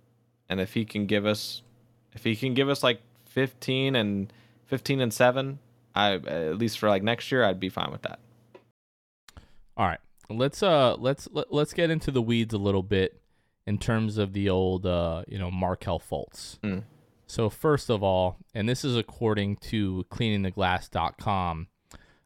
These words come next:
Speaker 2: Markelle Fultz has played the most possessions with the lineup of Terrence Ross, Ignas Brazdeikis,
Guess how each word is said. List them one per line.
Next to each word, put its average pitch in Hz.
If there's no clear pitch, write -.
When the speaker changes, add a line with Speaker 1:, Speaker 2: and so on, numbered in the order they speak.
Speaker 2:
Markelle 131
Fultz 113
has 104
played 98
the 110
most 110
possessions 98
with 110
the 110
lineup 95
of 90
Terrence 120
Ross, 98
Ignas 104
Brazdeikis, 95